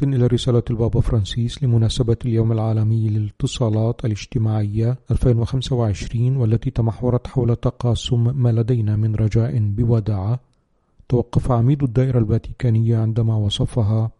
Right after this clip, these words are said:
بواحدة من خطايا الصحفيين عبر التاريخ، أي تفضيل العناوين الجذابة، معتقدين أن هذا سيجلب الكثير من القراء، إلا أن هذا يمكن أن يجعلنا غير قادرين على رؤية أفكار الآخرين.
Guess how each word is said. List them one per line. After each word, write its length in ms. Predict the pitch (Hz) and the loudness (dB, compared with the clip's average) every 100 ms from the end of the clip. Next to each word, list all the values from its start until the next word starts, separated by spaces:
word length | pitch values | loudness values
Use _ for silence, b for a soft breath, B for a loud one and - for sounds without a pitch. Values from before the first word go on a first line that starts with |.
| - | 0
بواحدة 640 | 120 123 - 135 127 - | 2 4 0 2 2 2
من 260 | 123 120 120 | 2 2 0
خطايا 600 | - 131 - 120 110 113 | -2 -4 0 0 0 0
الصحفيين 800 | - 127 - 123 127 110 117 104 | -4 -6 -4 -2 0 0 0 0
عبر 200 | 113 113 | -2 -2
التاريخ، 640 | - 135 113 95 - - - _ _ _ - | -2 -2 -2 -4 -12 -20 -20 _ _ _ -2
أي 300 | 120 120 151 - | 0 0 -2 -2
تفضيل 640 | 120 - 123 127 131 147 | -2 -2 -2 -2 -2 -4
العناوين 640 | 170 113 117 113 113 139 117 | -2 0 0 2 2 0 0
الجذابة، 760 | 107 117 104 113 104 95 127 - _ _ _ _ | 0 -2 0 -2 -2 -2 -4 -6 _ _ _ _
معتقدين 580 | 127 - 135 135 135 151 | 0 2 0 -2 0 0
أن 180 | 147 120 | 0 0
هذا 380 | 113 120 113 127 | 2 2 0 0
سيجلب 500 | - 113 107 110 107 | 0 0 2 0 0
الكثير 520 | - 117 - 123 110 | -2 -6 -2 -2 0
من 140 | 107 | 0
القراء، 540 | 101 - - 123 104 - - - _ - | -4 -6 -4 -2 -2 -8 -20 -20 _ -2
إلا 160 | 123 | 0
أن 120 | 120 117 | 2 2
هذا 280 | 127 139 | 2 2
يمكن 300 | 127 127 131 | 0 0 0
أن 160 | 123 117 | 0 2
يجعلنا 600 | 117 104 107 123 117 117 | 0 0 2 2 2 2
غير 280 | 107 135 139 | 0 0 -2
قادرين 680 | - 127 110 113 113 117 | -2 0 2 2 2 0
على 200 | 113 107 | 0 0
رؤية 320 | 110 - 120 - - | 0 0 -2 -4 -4
أفكار 440 | 127 - 117 104 | -4 -2 -2 0
الآخرين. 580 | 107 110 - 139 120 | -2 -4 -4 -6 -6